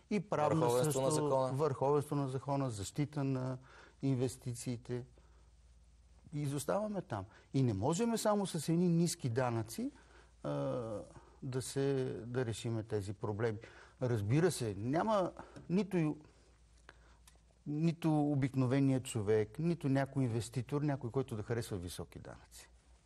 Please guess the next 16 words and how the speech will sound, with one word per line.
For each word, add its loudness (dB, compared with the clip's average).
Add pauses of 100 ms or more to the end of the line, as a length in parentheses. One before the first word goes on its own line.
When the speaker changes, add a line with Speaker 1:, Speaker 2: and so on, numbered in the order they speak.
(120)
Speaker 1:
Ясно. -4 (560)
Но 0
все 0
пак -2
трябва 2
да 0
си -8
даваме 0
сметка, -4
че -2
ако -4
искаме 0
и 0
очакваме 0
от -4
държавата -2